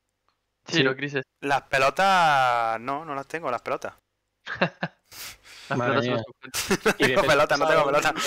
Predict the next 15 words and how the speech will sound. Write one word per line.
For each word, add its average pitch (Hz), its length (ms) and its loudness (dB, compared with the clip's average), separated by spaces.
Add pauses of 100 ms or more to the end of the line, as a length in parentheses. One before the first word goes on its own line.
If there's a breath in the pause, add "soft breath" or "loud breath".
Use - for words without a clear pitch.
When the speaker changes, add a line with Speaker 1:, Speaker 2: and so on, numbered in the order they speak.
Speaker 2:
tienes 160 240 -4
nada 156 220 0
de 147 120 -2
peso 143 220 -6
pesado? 175 600 -2
¿No 131 100 -8
tienes 151 420 -6
el 143 280 0
arrojar 143 640 -4
y 135 280 -4
el 123 760 -2 (840)
Speaker 1:
¿El 131 120 0
aplastar? 127 500 -2 (400)
Speaker 2:
el 120 100 -2
aplastar? 117 500 -6